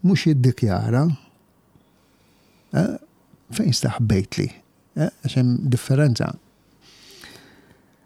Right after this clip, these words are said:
Eh, kieku ngħid, eh, qed niddikjara, ġifieri, fejn staħbejt li?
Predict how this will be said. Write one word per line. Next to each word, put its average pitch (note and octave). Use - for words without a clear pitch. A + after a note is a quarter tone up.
Eh, F#2+
kieku B2
ngħid, A#2
eh, -
qed C3
niddikjara, A#2
ġifieri, A#2
fejn C3
staħbejt C3+
li? G#2